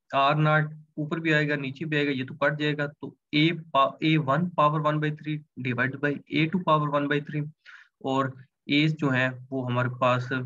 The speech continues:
ए वन जो है दो सौ सोलह है, ए टू जो है एक सौ पच्चीस है। Simple solve करेंगे तो हमारे पास जो है वो जवाब आ जाएगा, और ये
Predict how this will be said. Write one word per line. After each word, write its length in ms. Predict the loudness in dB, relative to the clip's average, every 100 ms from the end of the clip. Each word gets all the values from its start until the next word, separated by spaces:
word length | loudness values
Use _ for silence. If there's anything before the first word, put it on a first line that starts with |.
| -8 -18 -6
ए 120 | -2
वन 220 | 2 0 0
जो 140 | -2
है 120 | -2
दो 260 | -2 -6 -4
सौ 100 | -6
सोलह 320 | -2 2 2
है, 220 | 0 -6 -4
ए 120 | -2
टू 160 | -2 -4
जो 160 | -4
है 100 | -4
एक 80 | -4
सौ 100 | -6
पच्चीस 360 | -8 -6 -6 -4
है। 140 | -6 -6 _ _ -20 _ _ _
Simple 300 | -2 0 0
solve 280 | 0 0 2
करेंगे 420 | 0 0 -2 -6
तो 200 | -8 -4
हमारे 260 | -2 -2 -2
पास 200 | -2 -2
जो 120 | -6
है 100 | -4
वो 300 | -4 -4 -6 -10 _ -6
जवाब 340 | -2 0 0
आ 40 | -4
जाएगा, 440 | -6 -6 -6 -8 _ _ -6
और 240 | -2 0
ये 360 | 2 0 0